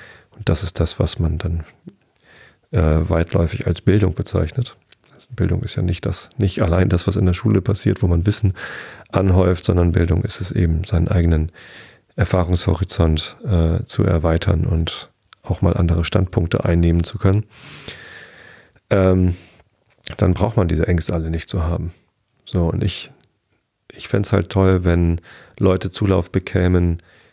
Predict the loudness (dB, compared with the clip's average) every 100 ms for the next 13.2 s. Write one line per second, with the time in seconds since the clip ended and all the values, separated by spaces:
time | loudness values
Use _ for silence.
0 | _ _ -2 2 4 2 2 2 2 -2
1 | -6 -8 -2 2 4 4 2 0 0 0
2 | 0 -2 -2 0 -2 -4 -12 -14 _ _
3 | -8 -4 0 -2 0 2 2 2 -2 -10
4 | -10 -2 2 2 0 -4 0 2 2 2
5 | 0 0 -2 -2 0 2 2 2 0 2
6 | 2 0 0 0 0 -2 -6 -6 0 2
7 | 4 2 2 2 2 2 2 2 0 -6
8 | -20 -20 -20 -20 _ -4 0 2 0 -2
9 | 2 2 4 4 4 2 2 0 -2 0
10 | 0 0 -2 -2 0 0 0 0 -2 -6
11 | -20 -20 -20 _ _ 0 2 4 2 0
12 | -8 -18 _ _ _ _ -2 0 2 2
13 | 0